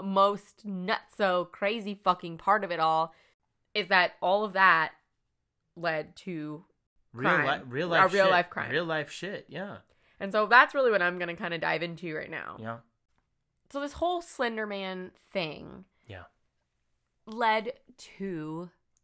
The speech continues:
Speaker 1: an attempted murder.
Speaker 2: It's so fucked up.
Speaker 1: And it's this insane story that I'm about to tell you guys.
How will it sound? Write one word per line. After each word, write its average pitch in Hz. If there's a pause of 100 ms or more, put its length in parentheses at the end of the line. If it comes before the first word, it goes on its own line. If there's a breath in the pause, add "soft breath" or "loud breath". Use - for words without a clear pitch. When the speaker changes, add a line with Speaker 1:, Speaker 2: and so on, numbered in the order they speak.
(380)
Speaker 1:
an 185
attempted 185 (760)
murder. 180 (100)
Speaker 2:
It's -
so 208
fucked 180
up. 165 (380 soft breath)
Speaker 1:
And 214
it's 220
this 202
insane 226
story 180
that 170
I'm 175
about 160
to 202
tell 196
you 175
guys. 170